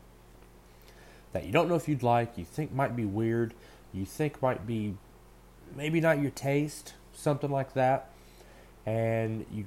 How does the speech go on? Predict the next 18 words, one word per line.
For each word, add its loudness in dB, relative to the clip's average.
always, 4
you 2
know, 4
wait 4
for -2
that 0
person 0
to -6
tell 0
you, 0
uh, -4
that 0
you -4
know, 0
that -4
have 6
seen -4
it, -8